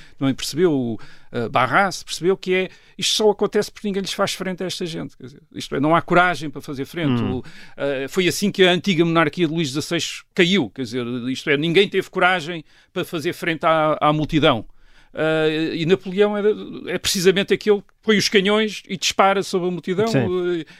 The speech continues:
Speaker 1: e acaba-se as revoluções, <laughs> as pessoas fogem todas e acaba-se, acaba-se aquilo. Portanto, é mais uma vez a ousadia de fazer,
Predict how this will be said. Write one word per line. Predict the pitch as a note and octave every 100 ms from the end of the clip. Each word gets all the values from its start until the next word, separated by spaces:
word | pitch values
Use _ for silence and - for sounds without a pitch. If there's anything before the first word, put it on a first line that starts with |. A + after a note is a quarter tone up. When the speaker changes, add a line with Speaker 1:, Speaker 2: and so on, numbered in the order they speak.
| _
Speaker 1:
e | F3+
acaba-se | F#3 G3 F3 F3+ F#3+
as | D3
revoluções, | C#3+ A2+ - - F#3+ - -
<laughs> |
as | F#3 D#3+
pessoas | E3 E3
fogem | F3 D#3 E3
todas | F3 F3 E3 - - - -
e | E3+
acaba-se, | E3+ E3 D#3 D3+ C#3+ C#3+ G2 -
acaba-se | D3 F3 C#3+ -
aquilo. | D#3 D#3
Portanto, | - E3+ F#3
é | F3 - - - -
mais | E3 E3
uma | F#3
vez | E3 G3
a | F#3+
ousadia | F#3+ A3 F3+ G3+ D#3 F3+ G#3
de |
fazer, | - G3 F#3+ F#3